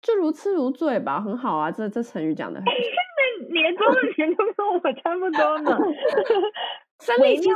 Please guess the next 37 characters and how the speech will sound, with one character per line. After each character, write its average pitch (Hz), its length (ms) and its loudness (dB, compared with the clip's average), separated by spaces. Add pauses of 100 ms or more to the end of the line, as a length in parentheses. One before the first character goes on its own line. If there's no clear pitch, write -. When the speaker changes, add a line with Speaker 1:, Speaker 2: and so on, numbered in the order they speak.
Speaker 2:
惟 254 280 4
妙 359 120 0
惟 - 0 -
肖。 - 20 2
Speaker 1:
身 - 120 2
临 494 180 2
其 330 140 2
境。 415 180 0
Speaker 2:
身 349 80 2
临 480 260 0
其 294 200 -2
境， 392 280 -2 (140)
对， 359 240 4 (100)
对， 233 320 -2 (120)
对。 220 80 0 (420)
Speaker 1:
<laughs> - 100 4
OK，OK。 240 640 2
Speaker 2:
<laughs> 294 1040 -2
就 294 80 -2 (140)
是， 240 500 0 (280)
Speaker 1:
对， 196 280 -6
Speaker 2:
那， 208 600 2
Speaker 1:
嗯。 - 60 -12 (1000)
Speaker 2:
好 226 100 0
吧， 190 220 0
就 254 320 0
会 311 160 0
觉 - 160 2
得 - 180 0 (100)
也 294 240 0
是 349 160 -4
对 440 200 0
于 - 20 0
我 247 140 0
们 196 200 -4
自 254 160 -2
己 160 280 0